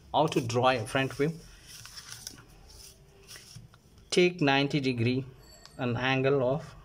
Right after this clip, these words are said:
ninety degree with fifty M M. What the question has been given. So after that, seventy M M.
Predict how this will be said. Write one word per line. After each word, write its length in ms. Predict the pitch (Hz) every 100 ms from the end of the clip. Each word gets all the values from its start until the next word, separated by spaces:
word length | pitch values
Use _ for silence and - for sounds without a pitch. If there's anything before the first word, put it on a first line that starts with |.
| - -
ninety 300 | 123 127 131
degree 360 | 110 113 143 - - - - - - - - - - - - - -
with 240 | 139 143
fifty 580 | - 139 - 156 135 113
M 140 | 107
M. 160 | 101 101
What 240 | 135 151
the 80 | 135
question 380 | 117 113 143 131
has 140 | 117
been 280 | - 117 107
given. 340 | 101 95 76 - - - - - - - -
So 160 | - 160
after 380 | 143 160 190 170
that, 340 | 113 113 117 - - - - 415 427 440 427 415 - - - - - - - - - - - - - -
seventy 800 | - 156 147 165 165 170 147
M 160 | 113 104
M. 160 | 101